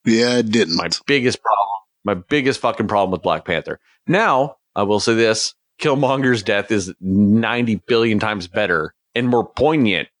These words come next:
Speaker 2: than any other Marvel villain's death.
Speaker 1: Yes. Yes. True.
Speaker 2: Instantly, like, it's,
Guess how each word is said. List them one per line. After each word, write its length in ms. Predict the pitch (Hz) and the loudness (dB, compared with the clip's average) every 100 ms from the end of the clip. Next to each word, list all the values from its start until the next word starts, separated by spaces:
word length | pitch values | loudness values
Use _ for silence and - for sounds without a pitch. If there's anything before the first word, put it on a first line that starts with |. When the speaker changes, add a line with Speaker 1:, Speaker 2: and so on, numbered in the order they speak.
| - | -8
Speaker 2:
than 420 | 127 135 139 139 - - | -2 0 0 0 -2 -4
any 280 | 156 147 131 | -2 2 2
other 160 | 123 | 2
Marvel 440 | 120 113 107 104 95 | 2 2 2 0 0
villain's 420 | 101 90 82 - | 0 0 -2 -4
death. 240 | 76 - _ _ - | -6 -6 _ _ -4
Speaker 1:
Yes. 600 | 240 117 156 - - - _ - | 0 2 0 0 -2 -4 _ -4
Yes. 500 | 110 95 64 - - _ _ - | 0 0 0 -4 -4 _ _ -6
True. 320 | - 107 - - | -2 -2 -4 -4
Speaker 2:
Instantly, 640 | 165 151 - 156 139 123 117 | -2 -2 -2 -2 0 0 0
like, 220 | 110 98 | -2 0
it's, 240 | 123 - | -2 -4